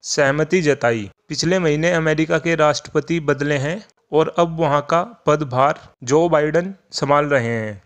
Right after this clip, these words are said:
और जो बाइडेन ने कहा, अगर ईरान अपने समझौते के तहत अनुपालन करता है तो वाशिंगटन भी सकारात्मक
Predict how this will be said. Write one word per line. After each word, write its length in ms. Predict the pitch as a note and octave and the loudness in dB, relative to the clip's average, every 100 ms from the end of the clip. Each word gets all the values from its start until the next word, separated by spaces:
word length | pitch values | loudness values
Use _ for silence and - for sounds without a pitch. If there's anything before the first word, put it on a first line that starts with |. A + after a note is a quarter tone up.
| _ D#3 | _ -2
और 180 | F3 | 0
जो 180 | D#3+ F3+ | 4 4
बाइडेन 340 | E3+ F3 F3 F#3 | 4 2 0 -2
ने 180 | F#3 | -4
कहा, 240 | F3+ C#3+ D#3 | 0 0 2
अगर 320 | - D#3+ F#3+ - | 2 0 -2 -2
ईरान 300 | D#3+ D#3+ F#3 F3+ | 0 0 0 -4
अपने 420 | - E3+ F#3+ G3+ _ - | -4 -4 -6 -8 _ -6
समझौते 600 | D#3 D#3 D3 E3 F#3+ F3+ | -2 0 0 2 0 0
के 180 | F3 | -2
तहत 560 | E3 C#3+ D3 E3 - - _ C#3+ | 0 2 2 2 -4 -20 _ -4
अनुपालन 600 | D3+ E3 E3 D#3+ F3+ F#3 | 0 2 2 2 -2 -2
करता 360 | E3 D#3 F#3 | -2 2 0
है 200 | D3+ C#3+ | 2 -2
तो 300 | C#3+ D#3 F#3+ - C3 | 2 0 0 -8 0
वाशिंगटन 680 | D3+ - F#3 F3+ E3 E3+ C#3 | 2 2 -4 -2 0 0 -2
भी 320 | D3 F#3 A3+ _ _ _ _ | -2 -4 -8 _ _ _ _
सकारात्मक 1080 | - D3 D3 E3+ - D3 D3 D#3+ E3+ F#3+ - | -4 -2 2 2 2 2 0 -2 -2 -2 -6